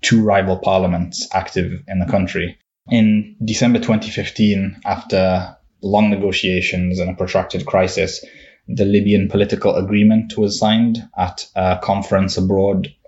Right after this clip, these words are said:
uh, hosted, organized by the U N, uh, in which theoretically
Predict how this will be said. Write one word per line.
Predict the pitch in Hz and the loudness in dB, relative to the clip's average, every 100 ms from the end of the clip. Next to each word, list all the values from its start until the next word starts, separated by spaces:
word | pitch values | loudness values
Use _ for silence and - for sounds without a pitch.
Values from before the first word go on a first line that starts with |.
| - | -12
uh, | - 92 90 90 | -4 0 0 -2
hosted, | - 95 - 95 87 | -2 -4 0 0 0
organized | 95 95 95 90 90 | 0 0 0 -2 -2
by | 92 92 | 0 0
the | 92 | 0
U | 92 92 | 0 0
N, | 95 104 107 _ _ _ _ - | 2 0 -2 _ _ _ _ -6
uh, | 98 95 92 | -2 0 0
in | 95 95 | -2 -2
which | 95 95 - - - _ _ - | -2 -2 -4 -4 -8 _ _ -2
theoretically | 107 101 101 - 95 98 92 92 | 4 4 4 0 -4 -2 0 -2